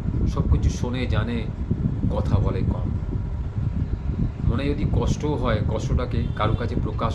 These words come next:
না করে, হ্যাঁ, নিজের মনের মধ্যে কিন্তু রেখে দেয়, গুমড়ে গুমড়ে মরে।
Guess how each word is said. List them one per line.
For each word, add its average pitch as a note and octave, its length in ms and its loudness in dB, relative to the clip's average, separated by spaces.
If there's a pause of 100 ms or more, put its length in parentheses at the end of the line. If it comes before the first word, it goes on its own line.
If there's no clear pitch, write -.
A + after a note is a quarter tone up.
না G2+ 120 -2 (120)
করে, G2 180 -2 (760)
হ্যাঁ, G#2+ 220 -2 (440)
নিজের G#2+ 260 0
মনের G#2 260 -2
মধ্যে G#2 240 0
কিন্তু - 240 -2
রেখে G2 240 -2
দেয়, - 200 -4 (680)
গুমড়ে C3 280 -4
গুমড়ে A#2 320 -2
মরে। F#2 260 -2